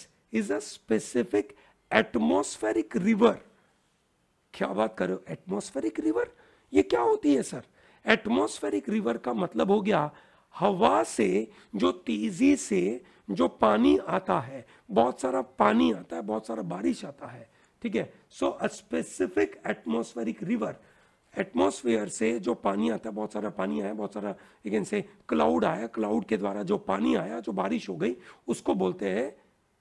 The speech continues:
पाइनएप्पल एक्सप्रेस, where the jet stream dips south into tropical Pacific near Hawaii before carrying warm, moist air north and east across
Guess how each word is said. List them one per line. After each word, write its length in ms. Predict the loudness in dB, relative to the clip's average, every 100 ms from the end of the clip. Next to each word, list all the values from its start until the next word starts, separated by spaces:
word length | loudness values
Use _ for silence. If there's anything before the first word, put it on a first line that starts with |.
| _ _ _
पाइनएप्पल 680 | -4 -2 -2 -2 2 2 2 -6 _ _ _ _ _ _ _ _ _ -8
एक्सप्रेस, 640 | -8 -10 -18 -20 -18 -20 _ _ _ -2
where 320 | 0 0 -6 -16 _ _ -6
the 140 | -4 -4 -6
jet 180 | -8 -10
stream 400 | -8 0 0 0 -8 _ _ _ -8 0
dips 480 | 0 -2 -16 -6 0
south 300 | 0 0 -6 -16 _ _ -2
into 280 | 0 0 -2 -2
tropical 520 | -4 -2 -4 -4 -4 -4 -4
Pacific 460 | -4 -4 -2 -2 -2 -6 _ _ _ -2
near 240 | 0 -2
Hawaii 380 | -4 -4 -4 -4 -8 _ _ -8 -4
before 340 | -2 0 0
carrying 500 | 0 -2 0 -2 -2
warm, 380 | -2 0 0 -4 -8 _ -6
moist 360 | -2 0 -2 -4
air 200 | -4 -2 0
north 380 | 2 2 0 -8 _ _ -4
and 140 | -2 0 4
east 240 | 4 2 -8 _ _ -12 -10
across 460 | -4 0 0 0